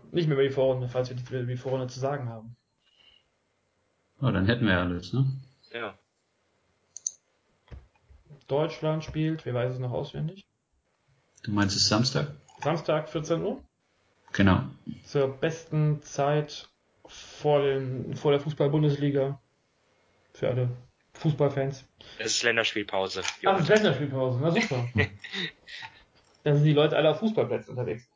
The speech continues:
Speaker 1: und können nicht Deutschland gegen Se-, Senegal gucken.
Speaker 2: Auf vierzehn Uhr ist eine gute Zeit.
Speaker 3: Es ist Länderspielpause. Sowas sollte es mal geben im Basketball.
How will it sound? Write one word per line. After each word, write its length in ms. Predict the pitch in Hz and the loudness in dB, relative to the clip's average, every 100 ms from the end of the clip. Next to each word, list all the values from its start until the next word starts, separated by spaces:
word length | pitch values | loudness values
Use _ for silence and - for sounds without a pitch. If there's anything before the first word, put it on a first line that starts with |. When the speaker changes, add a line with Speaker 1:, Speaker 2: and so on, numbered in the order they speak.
| - - - - _ | -20 -20 -20 -20 _
Speaker 1:
und 160 | - - | -10 -2
können 220 | 147 139 | 0 2
nicht 180 | 156 147 | 2 2
Deutschland 300 | 147 147 127 | 2 2 -2
gegen 140 | 135 | -2
Se-, 280 | 135 131 127 | 2 2 0
Senegal 480 | 123 160 151 135 127 | 0 0 2 2 0
gucken. 280 | 131 127 123 - - - _ _ _ _ _ - | -2 -4 -4 -4 -8 -20 _ _ _ _ _ -2
Speaker 2:
Auf 180 | 113 113 | 0 4
vierzehn 380 | 123 107 104 101 | 4 6 6 6
Uhr 80 | |
ist 120 | 98 - | 4 2
eine 80 | 90 | 0
gute 220 | 95 - | 0 -2
Zeit. 360 | - 52 50 - - - - - _ _ - - - - - - - | -2 -2 -2 -4 -16 -20 -20 -20 _ _ -18 -16 -16 -16 -18 -20 -4
Speaker 3:
Es 160 | 123 151 | 0 2
ist 160 | 147 | 4
Länderspielpause. 1000 | 147 151 185 170 151 - 127 120 120 113 113 | 4 2 2 0 0 -2 -6 0 2 2 0
Sowas 400 | 113 156 151 - | 2 2 2 0
sollte 240 | 147 156 | -2 -2
es 120 | 143 | -4
mal 140 | 131 127 | -4 -2
geben 220 | 147 143 | -2 -2
im 140 | 131 | -2
Basketball. 720 | 135 139 147 - - 95 87 | 0 0 -2 -6 -8 -8 -8